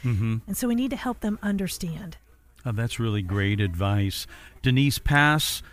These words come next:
Speaker 1: uh, the book is called Make Up Your Mind,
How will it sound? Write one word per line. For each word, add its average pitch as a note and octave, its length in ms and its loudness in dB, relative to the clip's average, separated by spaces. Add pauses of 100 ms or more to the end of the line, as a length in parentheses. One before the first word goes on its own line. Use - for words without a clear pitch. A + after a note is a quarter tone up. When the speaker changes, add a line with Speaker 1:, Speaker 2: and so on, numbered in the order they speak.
(200)
Speaker 1:
uh, A2+ 420 2
the A#2+ 120 0
book D3 280 0
is C3+ 260 2
called B2 400 0
Make A2 440 2 (100)
Up D#3 220 0
Your C3+ 420 0
Mind, G#2+ 640 2